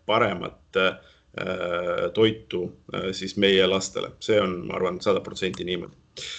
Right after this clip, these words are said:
Nii et, äh, ma soovin teile kõigile siis konstruktiivset ja huvitavat, äh, mõttevahetust täna. Loodan, et päeva lõpus meil tekib palju materjali, äh, mida saab siis edaspidi meie, äh, toitlustamisvaldkonnas,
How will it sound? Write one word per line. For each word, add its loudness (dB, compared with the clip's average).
Nii 12
et, 4
äh, 10
ma 4
soovin 4
teile 4
kõigile 4
siis -4
konstruktiivset -2
ja 8
huvitavat, 0
äh, 6
mõttevahetust -4
täna. 4
Loodan, 4
et -4
päeva 4
lõpus -2
meil -2
tekib -4
palju 4
materjali, 4
äh, -4
mida 0
saab 2
siis -6
edaspidi 0
meie, 4
äh, 0
toitlustamisvaldkonnas, 0